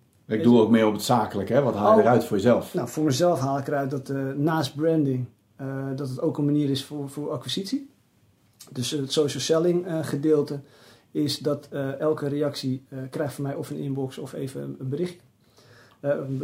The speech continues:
Speaker 1: een inbox
Speaker 2: Ja.
Speaker 1: of ik reageer er even onder. En dat heeft puur te maken met, eh,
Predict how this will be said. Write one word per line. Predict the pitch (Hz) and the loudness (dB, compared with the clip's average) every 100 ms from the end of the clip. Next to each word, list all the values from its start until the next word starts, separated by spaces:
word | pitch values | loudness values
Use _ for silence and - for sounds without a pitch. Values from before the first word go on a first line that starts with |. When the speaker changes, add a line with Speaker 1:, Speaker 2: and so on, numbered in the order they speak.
| - | -6
Speaker 1:
een | 160 | -4
inbox | 170 151 156 - | 0 2 0 0
Speaker 2:
Ja. | |
Speaker 1:
of | - 131 | -8 -4
ik | 131 | -2
reageer | 143 135 175 196 | -2 0 0 2
er | 190 | 0
even | 185 | 0
onder. | 170 170 180 - - _ _ | -2 -4 -6 -12 -20 _ _
En | 160 | -2
dat | 151 147 | 0 0
heeft | 151 - | -2 -4
puur | 165 151 | -4 -4
te | 147 | -4
maken | 143 135 143 | -4 -6 -6
met, | 131 | -6
eh, | 139 | -8